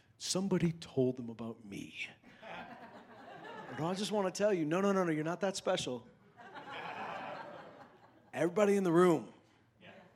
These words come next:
has had this opportunity. Everybody in the room has had these instances where we could have been offended, or we were,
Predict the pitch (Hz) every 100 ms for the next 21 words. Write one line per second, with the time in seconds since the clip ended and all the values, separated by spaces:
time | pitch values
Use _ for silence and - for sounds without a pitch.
0 | - _ _ - 135 139 143 135 135 131
1 | 120 117 - 98 87 - - - - -
2 | - - - - - - _ - 151 170
3 | 196 208 208 208 196 143 110 - - -
4 | - - _ _ - 127 151 151 143 139
5 | 156 - 135 120 127 113 107 117 127 131
6 | 110 113 110 - 85 76 - _ _ _
7 | - - _ - _ 143 147 170 180 160
8 | 123 117